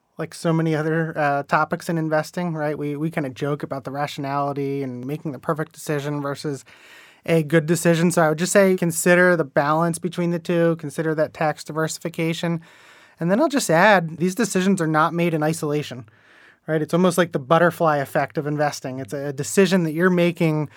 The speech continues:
potentially early on in your career, twenty or thirty years, could have implications one, two, maybe even three generations down the line potentially. So I think it's worth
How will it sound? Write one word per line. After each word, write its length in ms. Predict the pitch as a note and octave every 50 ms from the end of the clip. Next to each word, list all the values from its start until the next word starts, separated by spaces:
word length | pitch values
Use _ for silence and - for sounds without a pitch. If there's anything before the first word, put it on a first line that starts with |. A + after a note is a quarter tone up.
| - - - - - _ _
potentially 440 | - - - G3 F#3+ - F3+ E3 C#3+
early 320 | D3+ F#3 G3 F#3+ F#3 F3
on 140 | F3 F3+ F3
in 100 | E3+ E3+
your 100 | E3 D#3
career, 380 | - - E3+ F3 F3 E3+ D3+ D3
twenty 320 | - - F3+ F3+ F#3+ F#3
or 80 | E3+ D#3
thirty 300 | - F3+ E3+ E3 D#3 D#3
years, 280 | D#3 F3+ F3+ D#3+ D3+
could 160 | - - G3
have 160 | G3 F#3+ E3+ F3+
implications 760 | F#3 F3+ F3+ E3 - F3 F3+ G#3 G3 - D#3+ D3 C#3 - - _ -
one, 320 | - F3 F#3+ F#3+ G3 G3
two, 480 | G3 - G#3 G#3 G3+ G3 G3 F#3 F#3 F3+
maybe 220 | F3+ G#3+ A3+ A#3 A3
even 200 | G3 E3 E3+ E3
three 360 | E3 - G3 G#3 G#3 G#3+ G#3+
generations 880 | F3+ G3 G3 F#3+ F3+ F3 E3+ F3+ G3 G3 - F#3 D#3+ D3 C#3+ - - _ - - - - - - - - - -
down 280 | F#3+ F3+ F3 F3+ F3+
the 80 | F3 E3+
line 560 | D#3 D#3 D#3+ E3 F3+ G3 G3+ F#3 E3 D#3+ D#3+
potentially. 640 | D#3+ E3+ D#3+ - D#3+ D3+ C#3+ - - D3 C#3 C#3 C#3+
So 500 | C#3 - - D#3 D3 D3 C#3+ C#3 C#3 C#3 C3+
I 100 | C#3+ D#3
think 160 | D#3 F3+ G3+
it's 180 | B3 F#3+ - -
worth 520 | D#3 D#3 D#3 E3+ F3 G3 A#3 B3+ - -